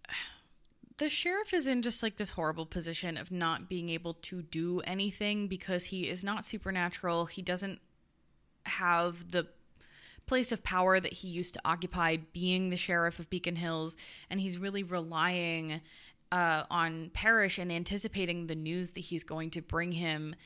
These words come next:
to see if he can maybe help or come up with a plan or figure out what Monroe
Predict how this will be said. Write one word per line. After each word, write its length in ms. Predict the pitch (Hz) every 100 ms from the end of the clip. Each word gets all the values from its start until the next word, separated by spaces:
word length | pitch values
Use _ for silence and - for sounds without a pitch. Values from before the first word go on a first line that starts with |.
| - -
to 100 | 208
see 160 | 185 170
if 80 |
he 80 | 180
can 160 | - 170
maybe 200 | 147 139
help 420 | - 175 196 - - - _ -
or 340 | 175 160 165 - -
come 140 | 208
up 100 | 180
with 100 | -
a 20 |
plan 480 | - - 196 196 190 185 -
or 100 | -
figure 360 | 175 - 185 180
out 60 | 160
what 160 | 175
Monroe 500 | 156 156 156 151 147